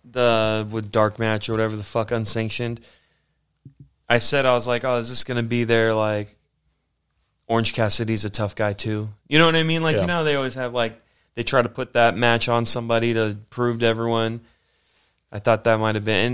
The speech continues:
Speaker 1: and it, it was pretty, they did some shit. <laughs>
Speaker 2: Yeah.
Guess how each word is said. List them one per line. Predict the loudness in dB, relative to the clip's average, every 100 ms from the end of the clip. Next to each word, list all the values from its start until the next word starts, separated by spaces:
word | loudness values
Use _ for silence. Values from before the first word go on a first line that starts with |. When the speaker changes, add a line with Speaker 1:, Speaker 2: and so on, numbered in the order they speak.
| -6
Speaker 1:
and | -12
it, | -10 -4
it | -4
was | -4
pretty, | -6 -6 -6 -8 -12 _ _ _ _ _
they | -10
did | -6 -4
some | -4
shit. | -8 -6 -6 -6 -6
<laughs> | -6 -6 -14 _ _ _ _ _ -6
Speaker 2:
Yeah. | -6